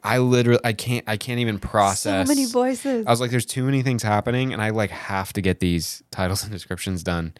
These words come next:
Speaker 2: Yeah.
Speaker 1: And I was like, "I, I literally can't do it." And I'm like, "But if you, if you stop,
Speaker 2: <laughs>
Speaker 1: I can tune that out,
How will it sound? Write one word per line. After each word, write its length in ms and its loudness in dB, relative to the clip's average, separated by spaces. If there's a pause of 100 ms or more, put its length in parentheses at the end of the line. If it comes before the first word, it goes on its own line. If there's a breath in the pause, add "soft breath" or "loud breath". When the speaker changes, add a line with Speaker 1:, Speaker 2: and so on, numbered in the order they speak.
Speaker 2:
Yeah. 380 -4
Speaker 1:
And 100 -6
I 40 0
was 100 -2
like, 140 -4
"I, 280 -2 (160)
I 120 -2
literally 380 -2
can't 240 -4
do 160 0
it." 160 0
And 80 -10
I'm 80 -4
like, 160 -4
"But 100 -2
if 80 -4
you, 280 0
if 140 -4
you 260 2
stop, 520 2
Speaker 2:
<laughs> 40 -4
Speaker 1:
I 520 0
can 160 0
tune 280 0
that 200 6
out, 360 4